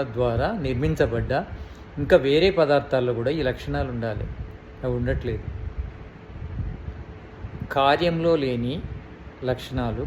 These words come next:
కారణంలో ఉండవు, కారణంలో లేని లక్షణాలు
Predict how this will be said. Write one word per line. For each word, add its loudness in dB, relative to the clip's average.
కారణంలో -2
ఉండవు, -6
కారణంలో 4
లేని 0
లక్షణాలు 2